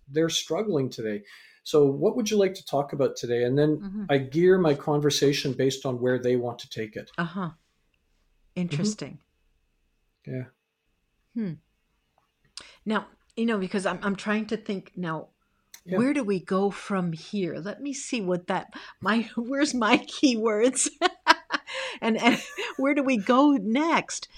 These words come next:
Speaker 2: Um, now,
Speaker 1: Right.
Speaker 2: of course, uh,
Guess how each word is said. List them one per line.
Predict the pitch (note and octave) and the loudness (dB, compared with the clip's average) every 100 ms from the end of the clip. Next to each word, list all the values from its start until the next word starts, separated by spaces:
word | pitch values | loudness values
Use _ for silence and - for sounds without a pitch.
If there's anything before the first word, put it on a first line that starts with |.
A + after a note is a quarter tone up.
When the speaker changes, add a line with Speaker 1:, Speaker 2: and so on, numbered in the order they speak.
| - - | -20 -4
Speaker 2:
Um, | A3 A3 G#3+ G3+ - - - | 4 4 4 -2 -8 -14 -4
now, | A#3 G#3 - | 0 0 0
Speaker 1:
Right. | - - - _ | -6 -6 -16 _
Speaker 2:
of | B3 - | -6 4
course, | D4+ B3 - - _ _ _ _ _ _ | 6 6 4 -10 _ _ _ _ _ _
uh, | G3 G3+ | 0 0